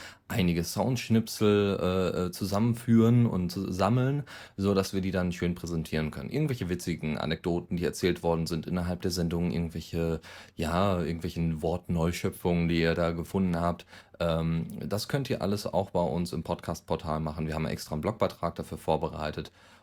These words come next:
Und, äh, da könnt ihr dann mithelfen, ne? Auch mal vielleicht die alten Sendungen der Primetime wieder hören, weil wir kommen ja unregelmäßig und deswegen ist es vielleicht auch mal ganz interessant, noch mal ältere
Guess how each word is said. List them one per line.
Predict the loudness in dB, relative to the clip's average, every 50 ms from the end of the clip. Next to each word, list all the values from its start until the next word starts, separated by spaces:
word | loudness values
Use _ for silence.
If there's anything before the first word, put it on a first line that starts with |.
| _ -8
Und, | -6 -4 -4 -4 -4 -2 0
äh, | 0 0
da | 0 2
könnt | 0 2 2
ihr | 4
dann | 4 6 6
mithelfen, | 4 4 6 6 6 6 4 2 -2 -4 -6 -6 -8 _ -2
ne? | 0 2 2 2
Auch | 0 0 0
mal | 0 -2
vielleicht | 0 0 -2 -2 -2
die | -2 -2
alten | -2 -4 -4 -4 -6 -2
Sendungen | 0 0 0 0 0 0
der | -2 -4
Primetime | -4 -4 -6 -6 -4 -4 -2 -4 -2 -2
wieder | -2 -2 0 0
hören, | 0 0 0 0 0 0
weil | 0 0 2 2 2 2 0 0 -4 -14 -16 -18 _ _
wir | -12 -12 -10
kommen | -6 -4 -2 0 0
ja | 0
unregelmäßig | 2 4 4 4 6 8 8 8 8 8 10 10 10 8 8 8 8 6 6 6 4
und | 0 2 4
deswegen | 2 2 2 2 2 4 4 4 4 0
ist | 0
es | 0 -4 -6
vielleicht | -2 2 2 2 4 2
auch | 0 0 2
mal | 0 0 2
ganz | 2 0 -2 -2
interessant, | -4 -6 -6 -8 -4 -2 0 0 0 0 0
noch | -2 -2
mal | 0 0 0 0 -2 -4
ältere | -4 -4 -2 -2 0 2 2 0 0